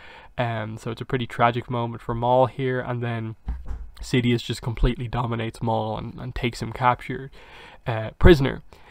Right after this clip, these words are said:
And just the idea that, like, okay, Maul's gonna be prisoner for now, um, he has some, Sidious has some sort of a plan in mind for Maul.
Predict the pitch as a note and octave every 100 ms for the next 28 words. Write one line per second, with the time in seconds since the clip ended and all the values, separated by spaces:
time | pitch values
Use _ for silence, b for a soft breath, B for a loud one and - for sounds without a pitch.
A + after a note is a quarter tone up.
0 | b - C3+ C3 B2+ B2+ B2 F3+ F3 A#3+
1 | - A#3+ F#3+ F3+ D#3+ D3 F#3 F3+ E3+ D3+
2 | D3+ - C#3+ C3 - C3 B2+ C3 A#2+ C3
3 | B2 A#2+ A#2 A#2 A2+ A2+ - A#2 A2 A2
4 | A2 A#2 A2 B2 A#2 - - C3 B2 A2+
5 | B2+ - C3 A2 C#3 A#2+ A#2 - - C#3
6 | C#3 C#3 C3 A#2+ A#2 A2+ A2+ A2 - A#2
7 | A2+ A2+ G#2+ G2+